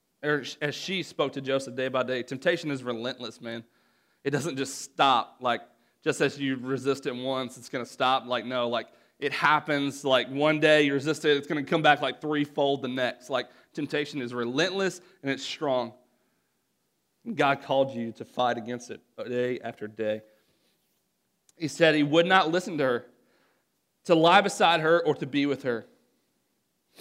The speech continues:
But one day, when he went into the house to do his work, and none of the men of the house were there, she caught him by his garment, saying, "Lie with me." But he left his garment in her hand and fled and got out of the house.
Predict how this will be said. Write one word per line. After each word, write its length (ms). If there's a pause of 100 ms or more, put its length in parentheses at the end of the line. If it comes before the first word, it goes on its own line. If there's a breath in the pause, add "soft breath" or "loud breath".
(960 loud breath)
But 160
one 220
day, 260
when 180
he 100
went 360
into 180
the 80
house 340
to 100
do 80
his 160
work, 320
and 120
none 140
of 60
the 60
men 240
of 100
the 60
house 360
were 120
there, 340 (500)
she 180
caught 320
him 160
by 160
his 100
garment, 340
saying, 220
"Lie 300
with 160
me." 180 (540)
But 240
he 160
left 340
his 180
garment 400
in 180
her 140
hand 280
and 100
fled 480
and 140
got 280
out 260
of 100
the 80
house. 720